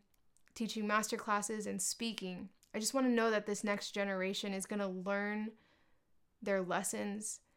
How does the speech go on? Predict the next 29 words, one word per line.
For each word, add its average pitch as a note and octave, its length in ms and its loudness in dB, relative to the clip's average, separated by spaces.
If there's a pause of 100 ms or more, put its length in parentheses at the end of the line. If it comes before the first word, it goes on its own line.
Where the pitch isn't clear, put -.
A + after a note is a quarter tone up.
(240)
and G3+ 340 2
learn G#3+ 320 4
from G#3 420 -2
our G3+ 180 6
mistakes. - 760 -4 (840)
Learn A3+ 200 4
from B3+ 180 4
our A3 120 6
mistakes G#3 560 0
so G#3 160 0
that F#3 400 2 (480)
we A3 120 -2
can G#3+ 220 -2
continue A3 680 2
this G3 280 0
growth F#3+ 520 2
and G3+ 120 -2
this G3 200 -2
evolution G3 680 -2
in F#3 200 -4
consciousness, B3 960 -2 (1300)
that G#3+ 120 0
we G#3+ 80 2
can A3+ 180 2
continue A3 440 2
to A3 160 0
love G3 360 2
one G#3+ 280 -2
another G#3 480 -2